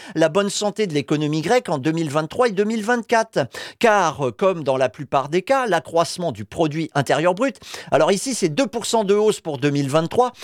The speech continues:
alors quand en France, euh, c'est à peine un pour cent, et on se dit, « Waouh, la chance qu'ils ont ». L'accroissement du P I B, souvenons-nous quand même que dans la plupart des cas, eh bien, ce n'est pas un accroissement généralisé de la richesse, hein,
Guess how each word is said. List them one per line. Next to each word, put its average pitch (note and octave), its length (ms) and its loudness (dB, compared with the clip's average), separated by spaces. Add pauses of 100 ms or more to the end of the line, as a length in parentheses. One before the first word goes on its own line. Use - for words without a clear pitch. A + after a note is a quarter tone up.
(180)
alors - 180 -2
quand A#3 240 0
en A#3+ 100 2
France, B3+ 400 0
euh, E3+ 100 0
c'est D3+ 280 -6
à D#3+ 100 -4
peine F#3+ 220 -2
un F3 80 -2
pour - 160 -10
cent, A#3 200 0
et E3 40 -2
on D3+ 60 -2
se B2+ 60 -4
dit, « G3+ 100 -2
Waouh, G#3 760 2
la A2 140 -2
chance - 280 -6
qu'ils C4 260 -2
ont ». C#3+ 280 -2 (340)
L'accroissement B3+ 640 2
du F#3 180 -2
P F3+ 140 0
I E3+ 120 0
B, C#4 180 -2
souvenons-nous G#3+ 600 0
quand G#3 260 0
même G#3+ 220 0
que - 100 -2
dans D3+ 140 -2
la C#3 100 2
plupart C3 360 -2
des D#3 140 0
cas, C4+ 200 0 (840)
eh E3 40 6
bien, G3 120 4
ce A3 140 0
n'est A3 140 2
pas A3 140 2
un F#3+ 100 0
accroissement E3 480 -2
généralisé E3+ 720 0
de F3 60 -4
la C3 100 4
richesse, F#3 440 -2
hein, F3 100 0